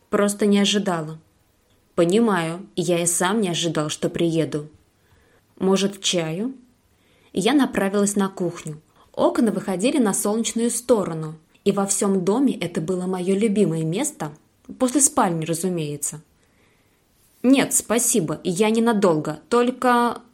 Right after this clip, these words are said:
Клаус осёкся, так как со второго этажа донеслись непонятные стоны, будто кто-то мучил кошку.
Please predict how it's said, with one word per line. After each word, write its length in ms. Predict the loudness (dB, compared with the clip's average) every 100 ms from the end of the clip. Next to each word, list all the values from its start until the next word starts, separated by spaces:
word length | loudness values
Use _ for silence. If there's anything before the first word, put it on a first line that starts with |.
| _ _
Клаус 640 | -6 -2 0 0 0 -4
осёкся, 720 | -4 -4 -2 -2 -4 -6 -6 -8 -14 _
так 200 | -2 -2
как 100 | -4
со 100 | -6
второго 460 | -4 -4 -2 -2 -4
этажа 440 | -4 -6 -4 -2
донеслись 520 | -2 -2 -2 -4 -2
непонятные 680 | -2 -4 -6 -4 -6 -4 -6
стоны, 640 | -6 -6 -4 -4 -6 -10 _ -20 -14
будто 320 | -6 2 2 2
кто-то 460 | -6 -2 0 2
мучил 360 | 2 2 0 -2
кошку. 560 | -2 -2 -2 -4 -12